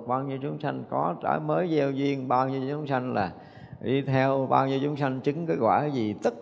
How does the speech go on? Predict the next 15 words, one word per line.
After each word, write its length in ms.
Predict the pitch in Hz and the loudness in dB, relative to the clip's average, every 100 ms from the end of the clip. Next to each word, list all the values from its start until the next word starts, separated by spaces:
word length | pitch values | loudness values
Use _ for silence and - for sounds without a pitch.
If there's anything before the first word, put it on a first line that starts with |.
| - | 2
cả 260 | 110 117 180 | 4 4 2
mọi 320 | 117 110 127 | 0 0 0
cái 120 | 165 | -2
tầng 260 | - 120 107 | -2 -2 0
tâm 260 | 139 147 | 0 0
của 100 | 120 | -2
tất 220 | 120 226 - | 0 0 2
cả 160 | 120 | 2
chúng 280 | 139 180 190 | 2 -2 0
sanh 260 | 170 143 135 | -2 0 2
được 240 | 113 113 | 2 2
Bồ 160 | 113 101 | 0 0
Tát 260 | 143 170 | -2 2
giáo 180 | 143 160 | 4 4
hóa 240 | 175 180 | 6 4